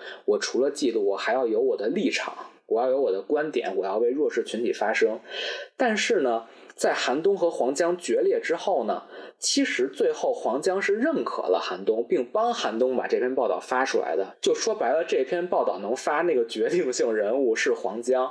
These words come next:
而我们从人物关系来说的话，其实我们也是很乐于看到寒冬和黄江的关系在之后会有一个怎样的发展。包括从黄江这个角色来说，他作为一个媒体界的一个前辈，作为一个相对来说的现实主义者，他会不会被寒冬改变？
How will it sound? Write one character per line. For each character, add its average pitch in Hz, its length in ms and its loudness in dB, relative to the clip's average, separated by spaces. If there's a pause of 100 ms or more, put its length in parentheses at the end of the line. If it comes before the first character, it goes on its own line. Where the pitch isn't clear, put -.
(380)
而 185 220 0
我 170 120 2
们 107 100 -4
从 170 180 -2
人 160 140 2
物 208 120 2
关 208 220 0
系 202 140 -2
来 117 180 2
说 160 220 0
的 143 80 2
话， 143 160 0
其 - 160 -2
实 262 140 0
我 208 100 2
们 165 160 -2
也 - 140 0
是 - 120 -2
很 120 280 -2
乐 226 240 2
于 104 160 0
看 123 260 -2
到 101 260 0 (200)
寒 120 260 0
冬 151 160 2
和 139 100 -2
黄 120 240 -2
江 143 140 2
的 123 80 2
关 139 180 0
系 131 120 0
在 127 160 0
之 196 240 0
后 170 280 0
会 - 160 0
有 - 140 2
一 98 80 2
个 151 120 2
怎 - 180 -4
样 117 120 0
的 104 80 2
发 156 280 -2
展。 - 160 -2 (460)
包 254 200 2
括 - 220 0
从 131 200 0
黄 135 280 0
江 247 200 0
这 - 120 0
个 113 100 2
角 - 220 0
色 156 180 0
来 107 180 2
说， 196 380 2 (300)
他 208 200 0
作 208 140 0
为 139 180 2
一 139 60 2
个 156 100 2
媒 123 240 0
体 95 200 -4
界 139 180 0
的 107 140 2
一 110 80 0
个 123 100 2
前 117 320 -2
辈， 120 240 0
作 135 120 0
为 131 120 2
一 135 60 0
个 135 100 0
相 185 260 -2
对 170 140 2
来 101 180 0
说 117 160 2
的 113 120 2
现 117 260 0
实 117 160 2
主 117 220 0
义 107 80 4
者， - 180 0
他 180 180 0
会 - 160 0
不 117 120 2
会 117 160 0
被 107 120 0
寒 95 300 -4
冬 127 160 4
改 - 240 -2
变？ - 160 2